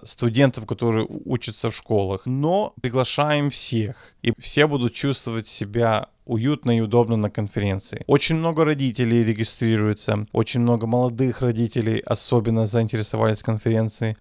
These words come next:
Если будем откровенны, даже люди старшего возраста подходят и говорят: "Вот да, действительно, мы на прошлой неделе были в колледже, в школе, и профессор задал вопрос, кто верит в Библию, и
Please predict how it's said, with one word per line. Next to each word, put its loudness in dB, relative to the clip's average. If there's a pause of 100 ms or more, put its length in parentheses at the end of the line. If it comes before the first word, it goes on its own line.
Если 2
будем 2
откровенны, 0
даже 6
люди 0
старшего 2
возраста 0
подходят 0
и 0
говорят: 2
"Вот -6
да, 4
действительно, -2
мы 2
на 2
прошлой -2
неделе 0
были 0
в -6
колледже, -2
в -8
школе, 0
и -4
профессор 0 (120)
задал 0
вопрос, 0
кто -2
верит 0
в -10
Библию, -2
и -2